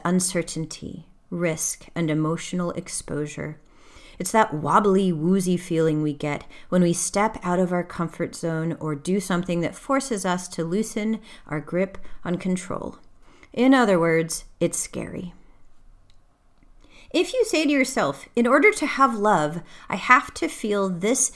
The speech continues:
scary feeling indefinitely," no way are you going to go there. That's way too much uncertainty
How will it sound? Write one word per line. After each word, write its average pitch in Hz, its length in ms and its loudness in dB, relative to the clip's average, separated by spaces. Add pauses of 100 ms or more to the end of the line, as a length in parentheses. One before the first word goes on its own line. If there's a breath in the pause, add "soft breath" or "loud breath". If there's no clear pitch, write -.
scary 285 520 4
feeling 196 720 -2
indefinitely," 196 1080 0 (380 loud breath)
no 392 180 0
way 359 460 2
are - 80 -2
you 226 100 0
going 247 220 2
to 240 100 0
go 214 300 0
there. - 380 -6 (340 soft breath)
That's 226 300 2
way 220 340 2
too 254 380 -2
much 196 500 0
uncertainty 185 1040 -4